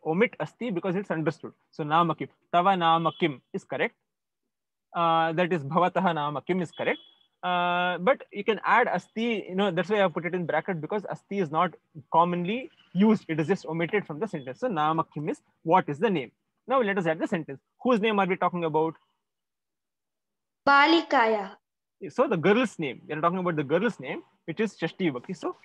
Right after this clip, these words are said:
Speaker 1: Balikayah nama kim. Now, what type, what type of, uh, you know, uh, girl?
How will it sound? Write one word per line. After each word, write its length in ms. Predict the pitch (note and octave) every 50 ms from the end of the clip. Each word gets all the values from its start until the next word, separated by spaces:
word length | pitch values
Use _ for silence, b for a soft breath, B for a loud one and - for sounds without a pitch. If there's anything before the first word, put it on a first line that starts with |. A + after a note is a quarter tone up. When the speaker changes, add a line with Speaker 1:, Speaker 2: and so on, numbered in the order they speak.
| _ _ C#3
Speaker 1:
Balikayah 920 | C3 C3 C3+ D#3 F3 G3 G3 - F#3+ F#3+ F#3 F3+ F#3 F3+ F#3 F#3+ A#3+ A#3+ - - _ -
nama 340 | D3+ D3 C#3 C#3 D3 F#3
kim. 240 | G3 - D3+ A#2 - _ _ _ _ _ _ _ _ _ _ _ _ _ _ _ _ _ _
Now, 260 | F#3+ G3 D#3+ A#2+ - _ _ _ _
what 320 | - C#3+ D3+ G3+ A3+ -
type, 200 | - A#3 A3 G#3
what 240 | F3 E3+ F#3+ A3 G3+
type 140 | - A#3+ A#3+
of, 120 | B3 G3+ - _ -
uh, 120 | F3+ F3+
you 60 | F3+ F3+
know, 220 | F#3 F#3 F3+ D#3+
uh, 540 | - - D#3 D#3+ D#3+ D#3 D#3 D#3 D#3 D#3 D3+
girl? 320 | D3+ C#3+ D#3+ D#3+ E3 F3+